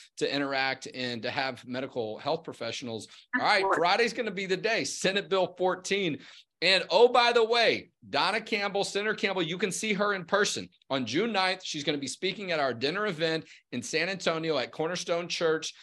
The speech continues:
Speaker 1: That is a Friday, June ninth. Go to our website, T X values dot org, get your tickets. We're gonna talk about at that point. Legislative session is gonna be over.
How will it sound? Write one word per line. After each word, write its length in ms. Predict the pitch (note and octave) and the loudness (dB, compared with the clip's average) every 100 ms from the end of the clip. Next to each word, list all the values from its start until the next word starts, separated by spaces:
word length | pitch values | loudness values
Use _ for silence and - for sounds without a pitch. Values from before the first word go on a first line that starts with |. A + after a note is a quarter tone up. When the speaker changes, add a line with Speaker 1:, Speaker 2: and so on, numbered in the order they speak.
| - - | -12 -2
Speaker 1:
That 160 | C3+ | 0
is 140 | C3 A2 | 0 -4
a 80 | |
Friday, 500 | G#2+ D3+ E3 F3 F3 | -6 -2 0 2 2
June 320 | D3 B2 C3+ C3 | 0 -2 -2 0
ninth. 400 | E3+ F3 E3+ - | 0 0 -4 -4
Go 160 | C#3 | -2
to 60 | D3+ | 0
our 100 | C#3+ | 2
website, 460 | D3 C#3+ D3+ C3+ | 0 0 -2 -4
T 160 | - C#3+ | -2 -2
X 120 | C3 | -2
values 280 | C3 B2 A#2+ | -4 -4 -4
dot 180 | A#2 B2+ | -4 2
org, 260 | E3 E3 - - - | 4 2 -2 -8 0
get 160 | D3+ | 0
your 120 | D#3 D3 | 0 0
tickets. 400 | F3 F3 F3 - - - | 0 0 -4 -8 -14 -6
We're 100 | C#3 | -2
gonna 120 | F#3+ | 0
talk 220 | F#3 A#3 | 4 4
about 300 | A#3+ G#3 C#3 | 4 4 2
at 80 | C#3+ | 2
that 200 | D#3 B2+ | 0 2
point. 300 | F3 B2 - | 2 2 0
Legislative 480 | B2 E3+ F#3 G#3 G3+ | 2 2 2 -2 0
session 300 | G3+ G3 F#3+ | 0 0 -2
is 80 | E3+ | -2
gonna 120 | E3 | 0
be 120 | F3 | 2
over. 280 | A#3 G#2+ | 0 -2